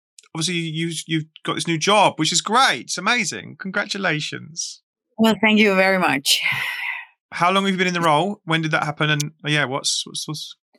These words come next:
Speaker 2: It's been, like, a bit more than a year now. So I started officially in this role in March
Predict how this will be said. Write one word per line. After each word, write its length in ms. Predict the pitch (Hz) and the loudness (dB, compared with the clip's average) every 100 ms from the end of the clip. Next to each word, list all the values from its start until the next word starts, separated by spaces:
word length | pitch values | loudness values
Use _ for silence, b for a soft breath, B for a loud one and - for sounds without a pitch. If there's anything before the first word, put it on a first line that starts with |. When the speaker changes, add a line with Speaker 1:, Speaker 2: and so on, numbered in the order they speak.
| - | -8
Speaker 2:
It's 220 | 226 220 | -4 -2
been, 400 | - 285 285 277 - | 4 6 8 6 4
like, 240 | 220 220 | 2 2
a 40 | 208 | 4
bit 200 | 208 - | 2 2
more 200 | 196 196 | 2 2
than 120 | 185 | 0
a 60 | 175 | 0
year 280 | 160 165 | 2 2
now. 300 | 202 214 247 285 | 2 2 0 -2
So 1300 | - - 185 185 175 156 151 135 110 71 64 60 - B B _ b b b _ | -4 2 4 4 4 0 0 -2 -2 -6 -8 -14 -18 B B _ b b b _
I 300 | 160 180 185 | 2 4 4
started 460 | 202 - 165 175 143 | 2 0 2 2 0
officially 580 | 147 - 165 - 151 | -2 -2 -2 0 2
in 80 | 139 | 2
this 240 | 143 147 - | 2 0 -4
role 640 | 143 139 143 143 147 147 | 0 2 2 2 0 -2
in 520 | - 135 143 143 139 127 _ | -2 0 2 0 0 -6 _
March 1040 | 143 139 143 147 175 208 247 - - - | -8 -4 0 2 2 0 -2 -2 0 -2